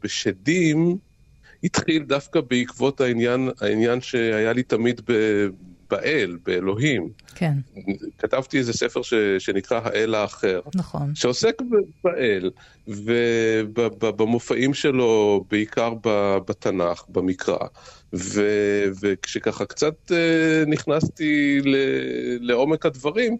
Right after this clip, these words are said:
Speaker 1: אז יותר ויותר התברר לי שבעצם האל הוא מין שד. ה-, ההתנהגויות שלו הרבה פעמים מזכירות, אה, אפיונים ממש קלאסיים של דמונים, של שדים, ב-,
Speaker 2: כן.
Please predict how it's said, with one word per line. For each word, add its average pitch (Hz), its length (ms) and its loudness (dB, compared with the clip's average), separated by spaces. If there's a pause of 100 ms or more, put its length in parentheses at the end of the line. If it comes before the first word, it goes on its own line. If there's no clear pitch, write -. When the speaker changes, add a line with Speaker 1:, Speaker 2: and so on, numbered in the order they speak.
(460)
Speaker 1:
אז 123 360 -2 (280)
יותר 131 500 0
ויותר 220 280 2
התברר 160 500 0
לי 185 120 2
שבעצם 160 680 -2 (100)
האל 151 320 -2
הוא 147 200 2
מין 139 220 4
שד. 110 320 -2 (560)
ה-, 87 100 -8 (120)
ההתנהגויות 139 720 0
שלו 180 340 0 (200)
הרבה 135 360 0
פעמים 175 520 0 (380)
מזכירות, 123 1080 0 (440)
אה, 120 200 2 (120)
אפיונים 151 760 2
ממש 147 380 0
קלאסיים 156 840 0
של 143 500 0
דמונים, 120 680 0 (180)
של 107 200 0
שדים, 104 500 -2 (200)
ב-, 104 80 0
Speaker 2:
כן. 151 180 4